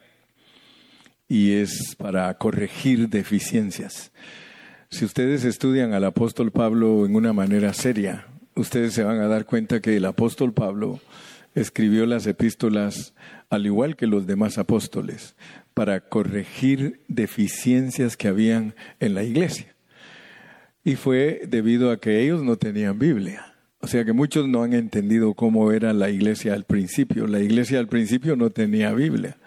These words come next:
La iglesia funcionó por trescientos veinticinco años sin Biblia, más que el Antiguo Testamento. Ellos tenían el Antiguo Testamento.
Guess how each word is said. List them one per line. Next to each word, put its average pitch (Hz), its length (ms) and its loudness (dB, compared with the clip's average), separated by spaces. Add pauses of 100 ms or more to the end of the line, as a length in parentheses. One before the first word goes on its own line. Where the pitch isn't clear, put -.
(960)
La 110 140 2
iglesia 117 420 2
funcionó 117 720 0
por 113 280 0
trescientos 131 1000 -2
veinticinco 110 960 0
años 113 480 -4 (220)
sin 107 380 0
Biblia, 104 540 -2 (460)
más 113 300 0
que 113 220 0
el 98 120 0
Antiguo 101 420 2
Testamento. 113 640 -2
Ellos 127 180 2
tenían 123 360 2
el 101 160 0
Antiguo 104 380 0
Testamento. 110 640 -4